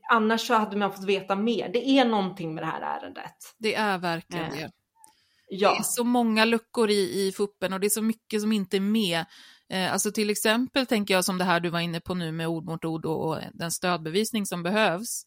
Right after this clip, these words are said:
Speaker 2: Eh, alltså journalen och, och det här då undersökningstillfället på sjukhuset. Eh, för det första att man inte har tagit bilder är för mig helt,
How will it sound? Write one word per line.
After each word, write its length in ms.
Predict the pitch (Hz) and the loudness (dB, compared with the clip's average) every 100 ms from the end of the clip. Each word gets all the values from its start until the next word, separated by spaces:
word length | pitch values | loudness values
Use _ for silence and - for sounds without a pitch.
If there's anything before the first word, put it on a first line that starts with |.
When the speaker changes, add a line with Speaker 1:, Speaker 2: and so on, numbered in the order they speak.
| _ - - - _ - | _ -20 -20 -20 _ -2
Speaker 2:
Eh, 480 | 190 175 175 - 190 | 2 4 2 0 -2
alltså 260 | - 196 | 0 -2
journalen 880 | - 196 190 214 285 277 190 208 254 - 208 180 | 0 0 2 4 4 4 2 2 -2 -4 -8 -4
och, 220 | 190 - - - | -6 -6 -12 -8
och 140 | 202 - | -8 -6
det 80 | - | -2
här 200 | 190 170 | 0 0
då 120 | 180 | 0
undersökningstillfället 1500 | 180 208 190 180 - 175 - - 175 - 180 - 269 277 196 - | 2 2 2 0 0 -2 -2 -8 -8 -8 -10 -2 0 2 0 -4
på 80 | 190 | -2
sjukhuset. 760 | 196 185 233 262 - 208 208 - - _ - _ _ _ - | 0 0 -2 -4 -4 -6 -6 -10 -20 _ -20 _ _ _ -6
Eh, 380 | 196 185 180 - | -2 0 0 -2
för 120 | - | -2
det 60 | 208 | 0
första 300 | 233 208 220 | 2 2 2
att 60 | 240 | 6
man 140 | 277 | 6
inte 140 | 254 | 6
har 60 | 175 | 2
tagit 420 | - 208 143 156 | 4 4 4 0
bilder 600 | 185 165 170 202 165 - - | -2 0 0 0 0 -4 -4
är 120 | 190 | -4
för 140 | - | -2
mig 260 | 190 185 180 | 0 2 0
helt, 280 | 185 175 | 0 -2